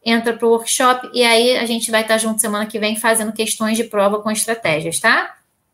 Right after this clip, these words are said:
E aí você vai ver eu aplicar isso que eu tô falando aqui.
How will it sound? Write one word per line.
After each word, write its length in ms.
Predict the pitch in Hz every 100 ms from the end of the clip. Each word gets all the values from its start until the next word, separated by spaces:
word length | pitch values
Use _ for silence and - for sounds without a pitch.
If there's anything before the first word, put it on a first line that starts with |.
| _ _ _ - - - -
E 60 | 247
aí 120 | 254
você 240 | 277 302
vai 200 | 285 302
ver 80 | 277
eu 100 | 294
aplicar 440 | 294 294 294 269 262
isso 120 | 262
que 60 |
eu 60 | 285
tô 100 | 277
falando 340 | 277 269 262
aqui. 480 | 285 294 233 208 202